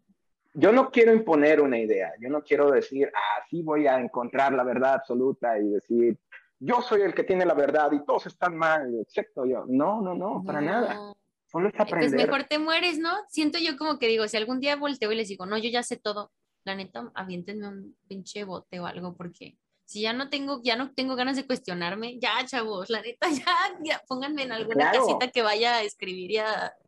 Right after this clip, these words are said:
Speaker 2: <laughs> con pelo.
Speaker 1: Sí, sí, sí. Imagínate, yo,
Speaker 2: Sí.
Speaker 1: eh, en varios rituales de necromancia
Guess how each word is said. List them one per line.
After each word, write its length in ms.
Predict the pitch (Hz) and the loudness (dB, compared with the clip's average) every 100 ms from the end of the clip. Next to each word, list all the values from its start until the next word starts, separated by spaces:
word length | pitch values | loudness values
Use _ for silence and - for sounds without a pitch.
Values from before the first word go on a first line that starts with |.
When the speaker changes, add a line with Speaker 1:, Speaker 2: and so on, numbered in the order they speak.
| _ _ | _ _
Speaker 2:
<laughs> 840 | - - - - _ - 302 - - | -10 -10 -10 -20 _ -4 -4 -4 -10
con 220 | 202 202 | -10 -8
pelo. 220 | 202 220 294 349 _ - - - | -6 -6 -6 -10 _ -20 -20 -10
Speaker 1:
Sí, 100 | 123 147 165 165 | -2 -2 -2 -6
sí, 100 | 160 | -8
sí. 160 | - 147 160 - _ - | -6 -10 -10 -18 _ 2
Imagínate, 720 | 147 156 202 196 185 143 131 | 4 6 6 6 6 6 8
yo, 200 | 165 190 | 6 6
Speaker 2:
Sí. 140 | 165 | 6
Speaker 1:
eh, 140 | 156 156 | 4 4
en 160 | 139 143 | 2 6
varios 320 | 160 180 190 | 6 6 4
rituales 460 | 147 - 139 156 127 | 2 4 4 4 2
de 60 | |
necromancia 920 | 120 113 - 113 120 131 135 123 110 | 0 -2 -2 0 0 0 2 0 0